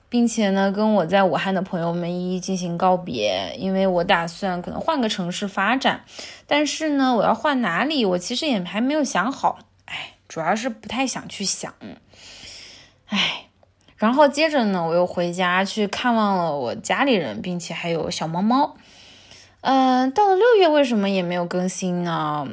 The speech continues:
嘿嘿，因为我出来长途旅行啦，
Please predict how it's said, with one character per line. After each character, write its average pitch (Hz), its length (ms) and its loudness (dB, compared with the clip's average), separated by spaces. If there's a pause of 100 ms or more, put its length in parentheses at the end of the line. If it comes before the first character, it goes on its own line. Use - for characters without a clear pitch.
(240)
嘿 165 140 -10
嘿， 113 400 -10
因 165 120 -4
为 180 120 2
我 156 260 2
出 247 220 -4
来 240 160 2
长 262 380 0
途 330 240 -4
旅 294 180 -4
行 294 320 -4
啦， 302 640 0